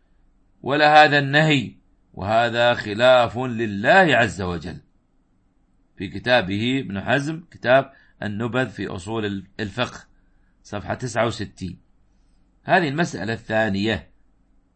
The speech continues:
أن قول الجمهور أن النهي يقتضي التحريم. المسألة الثالثة، ها،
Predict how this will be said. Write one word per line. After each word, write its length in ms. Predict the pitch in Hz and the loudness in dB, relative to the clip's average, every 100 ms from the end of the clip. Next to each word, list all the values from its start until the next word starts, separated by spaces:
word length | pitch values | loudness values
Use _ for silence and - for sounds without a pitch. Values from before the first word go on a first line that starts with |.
| _ _ _ _ - | _ _ _ _ -8
أن 160 | 135 113 | -6 -4
قول 320 | - 147 113 | -2 -2 -2
الجمهور 540 | 98 92 98 147 156 | -4 -6 -4 -4 -4
أن 120 | 123 | -6
النهي 360 | 104 120 147 117 | -6 -4 -4 -2
يقتضي 680 | 151 156 - 120 113 156 - | -2 -4 -10 -8 -4 -4 -4
التحريم. 580 | - 101 92 95 82 - _ _ _ _ _ _ _ _ _ _ _ _ _ _ _ _ - | -8 -10 -8 -8 -8 -12 _ _ _ _ _ _ _ _ _ _ _ _ _ _ _ _ -6
المسألة 420 | 143 202 208 226 | -2 2 4 4
الثالثة، 800 | 147 175 160 123 120 123 156 - _ _ _ _ _ _ _ _ _ _ _ | 2 6 6 8 2 -2 -4 -6 _ _ _ _ _ _ _ _ _ _ _
ها، 360 | 160 175 - | 0 0 -2